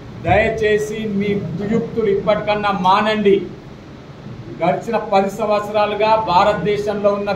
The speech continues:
బీజేపీ ప్రభుత్వం, తెలంగాణ రాష్ట్రంలో ఉన్న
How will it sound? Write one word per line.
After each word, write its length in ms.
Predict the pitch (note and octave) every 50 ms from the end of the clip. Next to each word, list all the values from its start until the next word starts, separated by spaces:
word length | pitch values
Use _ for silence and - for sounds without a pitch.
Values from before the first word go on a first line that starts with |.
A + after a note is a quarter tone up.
| - F3
బీజేపీ 400 | G3 G3 F3 G#3 G#3+ G#3 G#3 G#3 G#3
ప్రభుత్వం, 440 | G#3 G3 G3+ G#3 G#3 - A#3 A#3 A#3 A#3 - - - - - - - - - - - - - - - - - - - - F3+
తెలంగాణ 460 | F#3 G3 G#3 G#3+ A3 A3 A3 G#3+ G#3+ G3+ G3 G3
రాష్ట్రంలో 400 | G3+ G3 - G#3+ A3 G#3+ G#3+ G#3+ G#3+
ఉన్న 120 | G#3 G#3